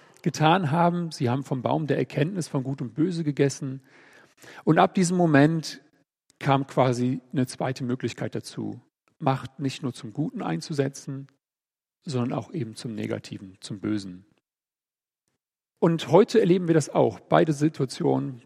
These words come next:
beides, dass man Macht im Guten einsetzen kann, Macht im Negativen. Im Guten zum Beispiel,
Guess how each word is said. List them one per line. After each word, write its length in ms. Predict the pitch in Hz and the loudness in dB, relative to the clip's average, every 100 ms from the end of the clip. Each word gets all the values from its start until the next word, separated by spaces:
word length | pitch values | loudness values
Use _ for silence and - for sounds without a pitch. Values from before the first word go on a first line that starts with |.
| - | -2
beides, 380 | 131 131 123 - | 0 4 2 0
dass 140 | - | -6
man 100 | 120 | -2
Macht 200 | 120 - | -2 -2
im 100 | 127 | -8
Guten 240 | 156 196 | -6 -4
einsetzen 420 | 156 127 127 - 127 | -2 -2 -4 -6 -6
kann, 360 | 127 127 135 - _ _ | -4 -4 -8 -16 _ _
Macht 260 | 135 113 - | -4 -4 -6
im 80 | |
Negativen. 680 | 123 160 156 - 139 127 127 - _ _ _ _ _ _ _ _ - | 0 2 2 0 -4 -4 -10 -14 _ _ _ _ _ _ _ _ -4
Im 140 | 151 | 0
Guten 320 | 143 180 - | 6 4 4
zum 160 | 175 147 | -2 4
Beispiel, 560 | 139 139 - 151 131 | 8 8 6 4 6